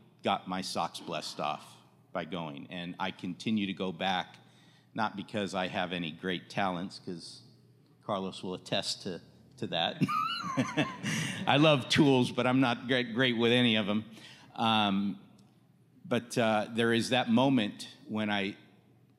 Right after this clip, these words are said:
meet eyes with Sergio, and it's the same words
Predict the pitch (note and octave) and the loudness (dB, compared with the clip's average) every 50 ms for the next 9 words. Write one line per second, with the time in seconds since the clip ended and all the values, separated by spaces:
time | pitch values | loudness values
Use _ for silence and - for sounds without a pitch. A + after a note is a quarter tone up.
0 | _ - - A2 A2 A2 G#2+ A#2 A#2+ A#2 A2+ G#2+ F#2+ - G#2 F#2+ F#2 - - A#2 | _ -4 0 2 2 4 4 4 4 4 2 2 0 -2 -2 -2 -2 -2 0 2
1 | A2+ A#2 G#2+ G2 G2+ F2+ F2 D#2 - - - - _ _ _ _ - _ - - | 2 0 0 0 -2 -2 -2 -4 -8 -14 -20 -20 _ _ _ _ -20 _ -20 -20
2 | - _ _ _ _ _ _ _ _ _ _ _ - G2+ G2 F#2+ F#2 F2+ F2+ F2 | -20 _ _ _ _ _ _ _ _ _ _ _ -8 -4 -4 -2 -2 -2 -2 -4
3 | F2 F2 F2 D#2+ - - - - - - _ _ _ _ _ _ _ _ _ _ | -4 -4 -6 -8 -10 -14 -20 -20 -20 -20 _ _ _ _ _ _ _ _ _ _
4 | _ - A2 G#2 G2 - - - - - G2 F#2+ - - C3 A#2+ A#2+ A#2+ A#2+ A#2+ | _ -10 -8 -8 -6 -6 -6 -6 -6 -6 -6 -6 -4 0 2 2 4 4 4 4
5 | A#2 B2 A#2+ A2 G#2 F#2 D#2+ D#2+ - - - - | 4 4 4 2 2 0 -2 -6 -8 -8 -8 -10